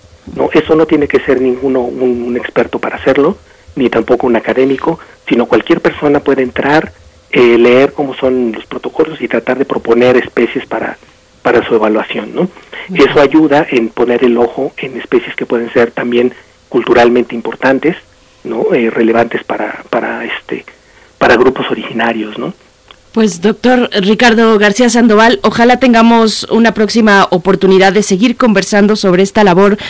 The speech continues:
Speaker 3: fascinante en, en la catalogación de los hongos que existen en México, una labor que ha llevado usted junto con otros especialistas. Le agradecemos mucho esta mañana y nos encontramos pronto, doctor Ricardo. Hasta pronto.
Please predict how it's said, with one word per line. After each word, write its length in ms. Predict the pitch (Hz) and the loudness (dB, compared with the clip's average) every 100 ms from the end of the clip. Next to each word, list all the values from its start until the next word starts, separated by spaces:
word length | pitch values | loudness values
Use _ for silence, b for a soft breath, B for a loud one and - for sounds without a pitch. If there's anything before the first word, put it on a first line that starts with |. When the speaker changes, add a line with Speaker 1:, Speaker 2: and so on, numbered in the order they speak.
| B | B
Speaker 3:
fascinante 1080 | - 202 - 196 196 202 196 208 202 - 185 | -2 -2 2 4 4 2 2 2 2 2 2
en, 240 | 175 170 - | 4 2 2
en 400 | 180 175 170 170 | 2 4 4 2
la 160 | 165 | 0
catalogación 920 | 165 170 175 170 170 170 - 240 240 226 B B | 0 -2 0 2 0 0 2 4 4 2 B B
de 160 | - 180 | 0 2
los 180 | 165 - | 2 2
hongos 360 | 214 202 190 | 4 4 2
que 80 | 185 | 0
existen 360 | 165 208 - 202 | -2 -4 0 2
en 140 | 175 | 4
México, 380 | 190 190 214 185 | 2 0 -2 0
una 180 | 170 165 | 2 2
labor 300 | 160 180 185 | 2 0 0
que 100 | 180 | 0
ha 180 | 165 175 B B | 0 0 B B
llevado 500 | 180 175 180 185 165 - | 0 2 4 4 4 0
usted 280 | - 202 180 | -2 0 0
junto 260 | 190 180 | 0 0
con 120 | 165 | 0
otros 300 | 170 175 175 | 0 0 -2
especialistas. 840 | 175 - 175 170 185 196 233 226 - | -2 -2 0 2 2 2 0 0 0
Le 160 | 185 | 2
agradecemos 500 | 170 180 180 220 220 | 4 2 2 2 2
mucho 220 | 196 214 208 | 2 0 0
esta 160 | 208 | 2
mañana 460 | 190 208 226 247 247 B B | 2 4 4 2 0 B B
y 80 | 160 | 0
nos 160 | 165 175 | 2 0
encontramos 500 | 170 160 185 196 - | 0 0 2 0 0
pronto, 480 | 180 165 165 160 | 2 2 2 -2
doctor 280 | 151 151 185 | -2 -2 0
Ricardo. 300 | 175 175 160 | 0 0 -2
Hasta 200 | 160 170 | -2 -2
pronto. 400 | 196 180 - - | 0 0 -2 -6